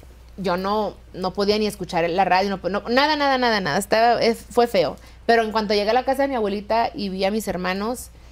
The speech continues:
eso como que dije, "Tengo que ser fuerte, tengo que ser fuerte", porque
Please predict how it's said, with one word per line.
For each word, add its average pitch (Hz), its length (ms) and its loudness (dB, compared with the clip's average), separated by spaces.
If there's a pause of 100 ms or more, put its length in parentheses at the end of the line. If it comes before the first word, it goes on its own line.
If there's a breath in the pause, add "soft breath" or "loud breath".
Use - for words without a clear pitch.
(220 soft breath)
eso 190 260 -4
como 202 260 -2
que 165 200 0
dije, 180 240 -8
"Tengo 175 260 -8
que 190 100 -14
ser 175 160 -12
fuerte, - 380 -10 (100)
tengo 185 280 -6
que 208 100 -8
ser 190 140 -12
fuerte", 190 500 -4 (500 loud breath)
porque 170 680 -2